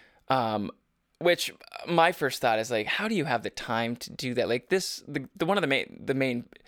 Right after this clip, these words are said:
people in the show, you know, she was working full time at this casino. She had a,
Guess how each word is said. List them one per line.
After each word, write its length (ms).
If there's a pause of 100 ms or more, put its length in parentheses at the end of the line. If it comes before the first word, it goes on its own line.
(960)
people 340
in 80
the 40
show, 500 (120)
you 80
know, 100
she 200
was 420
working 340
full 220
time 260
at 140
this 140
casino. 680
She 180
had 80
a, 180